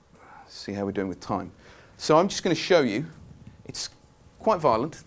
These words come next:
There's a little bit of profanity in it, for which I apologise, but I'm gonna show you the video to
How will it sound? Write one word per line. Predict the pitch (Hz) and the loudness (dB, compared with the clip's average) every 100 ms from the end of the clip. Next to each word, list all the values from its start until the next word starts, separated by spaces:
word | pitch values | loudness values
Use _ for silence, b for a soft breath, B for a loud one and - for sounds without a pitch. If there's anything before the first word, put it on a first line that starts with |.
| - | -10
There's | 127 | -2
a | 143 | 0
little | 170 202 220 | 2 4 4
bit | 202 | 4
of | 180 - | 2 -4
profanity | 139 131 113 - | -2 -2 0 -2
in | 113 | -4
it, | - | -4
for | - - | -10 0
which | 117 - | 0 4
I | 110 | 2
apologise, | 107 117 113 120 127 - - B B B - | 2 2 2 2 0 -2 -12 B B B 0
but | 127 | 4
I'm | 151 | 4
gonna | 147 | 2
show | - 143 | 2 4
you | 123 120 | 4 2
the | 113 | 2
video | 135 135 123 117 117 - - _ | 2 4 6 6 2 -10 -20 _
to | - - 139 123 123 | -8 0 4 6 4